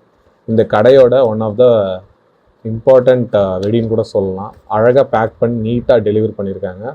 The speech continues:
சூப்பரா இல்ல? பத்து பீஸ் இருக்கு. எல்லாமே பாத்தீங்கன்னா ட்ரம் வெடி தான். சைஸ் பாத்தீங்கன்னா தெரியும் உங்களுக்கு எவ்வளவு பெரிய சைஸ்ன்ட்டு. மொரட்டுக்காலை டூனே போட்டு வரும். So, கண்டிப்பா one of the ஒர்த்தியான ப்ராடக்ட் இந்த கடையில. So, இதுவும் வந்து நீங்க ட்ரை பண்ணி பாருங்க.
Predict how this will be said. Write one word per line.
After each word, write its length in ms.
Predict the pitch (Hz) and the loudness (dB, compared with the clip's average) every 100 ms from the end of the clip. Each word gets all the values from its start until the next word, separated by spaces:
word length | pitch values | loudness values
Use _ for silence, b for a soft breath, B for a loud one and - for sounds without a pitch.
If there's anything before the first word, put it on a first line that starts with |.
| - | -10
சூப்பரா 240 | 120 117 117 | -6 0 0
இல்ல? 180 | 110 | 0
பத்து 300 | 180 131 - | -4 -4 -2
பீஸ் 220 | 123 147 147 | 0 0 2
இருக்கு. 380 | 107 117 139 - - | 2 2 2 -2 -4
எல்லாமே 340 | 113 120 127 | 0 2 2
பாத்தீங்கன்னா 400 | 135 120 113 123 110 | 2 0 0 -2 0
ட்ரம் 300 | 113 123 120 | 0 2 2
வெடி 200 | 110 107 | 2 -2
தான். 260 | 107 131 - _ - | -6 -10 -16 _ -2
சைஸ் 180 | 131 127 127 | 0 0 -4
பாத்தீங்கன்னா 340 | 113 117 117 | -2 -4 -4
தெரியும் 240 | 113 107 104 | -4 -4 -6
உங்களுக்கு 260 | 98 117 | -4 -2
எவ்வளவு 220 | 110 104 | 0 -2
பெரிய 180 | 101 101 101 | -2 -4 -4
சைஸ்ன்ட்டு. 580 | 101 - 98 98 127 165 _ _ _ _ _ _ _ - | -8 -10 -14 -8 -8 -8 _ _ _ _ _ _ _ -4
மொரட்டுக்காலை 640 | 117 123 127 127 120 120 120 | 0 2 2 4 2 2 2
டூனே 300 | 131 131 131 | 0 2 0
போட்டு 300 | 113 110 107 | 0 -2 -2
வரும். 340 | 104 123 185 - - - _ _ _ _ | -2 -4 -8 -12 -16 -16 _ _ _ _
So, 280 | - 107 101 | -4 -2 0
கண்டிப்பா 340 | 113 123 135 | -2 0 2
one 180 | 127 113 | 2 0
of 120 | 110 | 0
the 140 | 107 95 95 | 0 0 -2
ஒர்த்தியான 540 | 101 127 - 135 131 123 110 | -2 -2 0 0 2 0 2
ப்ராடக்ட் 340 | 104 101 - - _ - | 2 0 -8 -14 _ -10
இந்த 160 | 101 | -4
கடையில. 340 | 98 98 98 101 _ _ _ _ | 0 0 -2 -6 _ _ _ _
So, 200 | 107 95 | -4 0
இதுவும் 260 | 123 139 | 2 2
வந்து 220 | 117 117 | 2 0
நீங்க 200 | 123 104 | -2 -4
ட்ரை 240 | 107 101 98 | -4 -2 -4
பண்ணி 220 | - 92 | -4 -10
பாருங்க. 280 | - 90 87 | -8 -8 -10